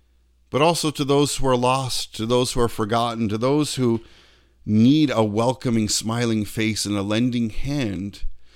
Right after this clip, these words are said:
so that everyone can encounter Christ and then all of us be transformed.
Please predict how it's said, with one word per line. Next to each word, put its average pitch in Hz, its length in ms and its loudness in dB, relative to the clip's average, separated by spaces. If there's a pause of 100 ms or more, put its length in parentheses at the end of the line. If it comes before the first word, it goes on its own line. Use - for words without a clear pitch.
(140)
so - 300 0
that 120 200 4
everyone 139 440 2
can 123 180 -2
encounter 120 520 2
Christ 127 420 0
and 117 140 4
then 113 120 4
all 180 280 2
of 170 100 2
us 135 220 4
be 123 400 2 (240)
transformed. 127 1300 0